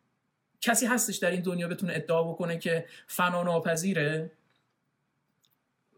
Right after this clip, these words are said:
یک حرفی که خواهر من مثلاً به من زدش اون اوایل بیماریم، گفتش که تفاوت تو با یک آدم سالم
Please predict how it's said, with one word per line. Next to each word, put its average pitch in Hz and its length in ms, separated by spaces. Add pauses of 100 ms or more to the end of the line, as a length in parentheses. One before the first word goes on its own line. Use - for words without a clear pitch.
(520)
یک 214 240
حرفی 226 260
که 247 100
خواهر 220 320
من 190 160
مثلاً 175 240
به 175 80
من 170 140
زدش 165 280
اون 165 240
اوایل 165 340
بیماریم، 175 340
گفتش 240 280
که 208 80
تفاوت 214 500
تو 202 160
با 165 120
یک 196 160
آدم 170 380
سالم 202 560